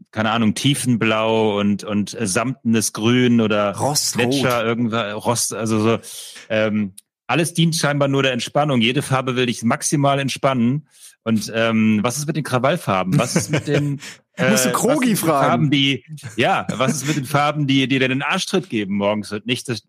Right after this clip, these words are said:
Speaker 1: und nicht das Streicheln über die Wange sozusagen, ne? Alle haben nur noch diese Cremefarben-Scheiße oder diese Wohlfühlkacke.
Speaker 2: Mhm.
Speaker 1: Also ich glaub, Tine Wittler hat das einfach irgendwann mal, äh, so sehr etabliert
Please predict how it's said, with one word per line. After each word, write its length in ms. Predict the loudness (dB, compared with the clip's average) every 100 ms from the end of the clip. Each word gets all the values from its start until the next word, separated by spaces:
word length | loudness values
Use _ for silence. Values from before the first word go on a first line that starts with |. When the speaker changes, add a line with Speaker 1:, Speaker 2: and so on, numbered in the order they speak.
| -12
Speaker 1:
und 140 | -10 -6
nicht 140 | -6 -4
das 80 |
Streicheln 400 | -2 -2 0 2
über 140 | 4 4
die 120 | 2
Wange 240 | 2 0 0
sozusagen, 580 | -2 -4 -2 0 0 0
ne? 160 | -2 -4 -16 -10
Alle 200 | -2 0 2
haben 100 | 4
nur 80 | 4
noch 160 | 2
diese 240 | 2 2 2
Cremefarben-Scheiße 1400 | 2 2 2 0 0 0 0 -2 0 0 0 0 2
oder 140 | 2 0
diese 280 | 0 -2 2
Wohlfühlkacke. 1200 | 2 2 0 0 2 0 -2 -2 0 2 2 0
Speaker 2:
Mhm. 60 | -6 -14 -14 -18 -16
Speaker 1:
Also 220 | -4 0 0
ich 160 | 2
glaub, 160 | 0 0
Tine 260 | 0 2 2
Wittler 300 | 0 0 0
hat 120 | 0
das 100 | -2
einfach 340 | -2 -2 -2
irgendwann 280 | 0 2 4
mal, 360 | 4 2 0 -4 _ -16 -16 -18 _
äh, 180 | 0 2
so 180 | 2 2
sehr 240 | 2 0
etabliert 680 | 0 -2 0 2 2 0